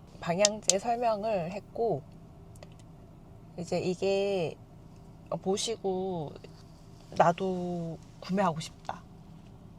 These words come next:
어, 할인율이나 이런 거를 확인하고 싶으면 제가 고정 댓글에 링크 걸어 놓을게요.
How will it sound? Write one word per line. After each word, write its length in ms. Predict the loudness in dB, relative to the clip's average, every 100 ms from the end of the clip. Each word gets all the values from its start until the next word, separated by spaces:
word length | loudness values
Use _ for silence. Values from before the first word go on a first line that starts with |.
| -10
어, 240 | -8 -6
할인율이나 800 | 0 0 0 0 -2 -2 2 2
이런 240 | 2 0 -2
거를 380 | -4 -2 -2
확인하고 440 | -2 -4 -2 -2 -2
싶으면 600 | -4 -8 -8 -4 -2 -4
제가 200 | -4 -6
고정 560 | -4 -2 6 8 6 0
댓글에 600 | -6 -6 -6 -4 -4 -4
링크 500 | -2 -4 -4 -6 -8 -8
걸어 220 | -2 0
놓을게요. 540 | 0 -6 -8 -10 -8